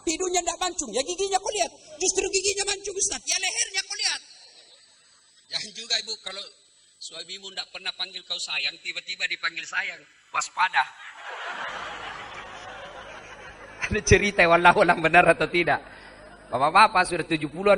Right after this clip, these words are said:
umurnya. Setiap dia panggil istrinya sayang. "Sayangku, ada tamu. Sayangku, bikinkan teh. Sayangku, mana itu kue?" Didengar sama cucunya. Ih, kakek romantisnya.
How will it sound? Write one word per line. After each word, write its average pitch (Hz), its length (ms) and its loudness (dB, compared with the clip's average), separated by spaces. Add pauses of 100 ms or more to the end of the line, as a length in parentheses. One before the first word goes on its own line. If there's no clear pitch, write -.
umurnya. 196 400 -2 (320)
Setiap 247 400 2
dia 233 80 6
panggil 202 320 4
istrinya 175 400 0
sayang. 220 480 2 (400)
"Sayangku, 254 960 6 (160)
ada 208 160 4
tamu. 233 800 4 (480)
Sayangku, 262 960 2 (400)
bikinkan 247 480 0
teh. 262 480 2 (400)
Sayangku, 277 880 2 (240)
mana 269 240 4
itu 285 220 -4
kue?" 294 420 6 (400)
Didengar 196 400 0
sama 240 240 -4
cucunya. 247 460 -8
Ih, 220 100 -4 (320)
kakek 247 400 0
romantisnya. 233 640 -6